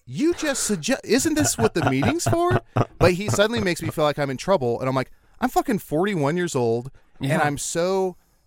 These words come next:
Speaker 1: anxious and nervous, and I feel like I'm being interrogated."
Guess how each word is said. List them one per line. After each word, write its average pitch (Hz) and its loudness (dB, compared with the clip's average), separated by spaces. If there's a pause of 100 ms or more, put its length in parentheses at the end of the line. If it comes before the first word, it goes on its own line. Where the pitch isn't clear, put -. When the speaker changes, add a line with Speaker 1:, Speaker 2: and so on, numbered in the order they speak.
(200)
Speaker 1:
anxious 185 0
and 127 0
nervous, 156 0
and 135 -2
I 131 0
feel 165 -4
like 180 0
I'm 143 -2
being 127 0
interrogated." 165 -2